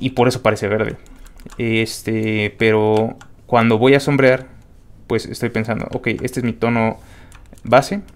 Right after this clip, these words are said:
¿Cómo lo hago un poquito más cálido?" Para, para implicar que, eh, hay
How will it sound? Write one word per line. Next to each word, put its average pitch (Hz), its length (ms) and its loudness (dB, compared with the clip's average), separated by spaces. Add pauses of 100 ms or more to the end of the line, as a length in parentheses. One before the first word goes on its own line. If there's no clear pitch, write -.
(880)
¿Cómo 123 200 0
lo 117 100 4
hago 113 80 2
un 113 80 0
poquito - 280 -10
más 107 180 -2
cálido?" 131 360 0 (1300)
Para, 107 540 -2 (2500)
para 110 180 -4
implicar 110 640 -4
que, - 380 -8 (120)
eh, 104 500 -6
hay 110 300 -10